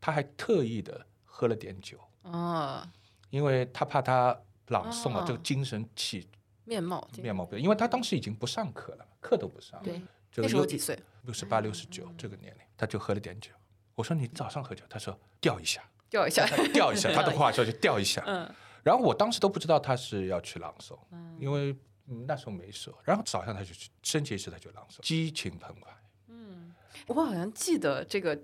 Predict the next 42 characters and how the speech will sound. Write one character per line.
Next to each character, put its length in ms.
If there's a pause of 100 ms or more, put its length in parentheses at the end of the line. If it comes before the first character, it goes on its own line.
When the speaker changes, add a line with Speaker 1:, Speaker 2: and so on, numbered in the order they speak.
(140)
Speaker 1:
对， 280
极 260
其， 180
Speaker 2:
对。 140
Speaker 1:
极 140
其， 140
我 260
就， 100
Speaker 3:
零 80
四 300
年。 240
Speaker 1:
我 200
就 140
觉 160
得 80
难 340
以 220
想 260
象， 140
就 140
是 120
说 240 (640)
一 100
个 200
近 320
七 200
十 180
岁 240
的 140
老 220
人， 180 (280)
他 260
在 260
那 240
样 240
的 140
场 300
合 180
当 260
中， 220
他 260
是 300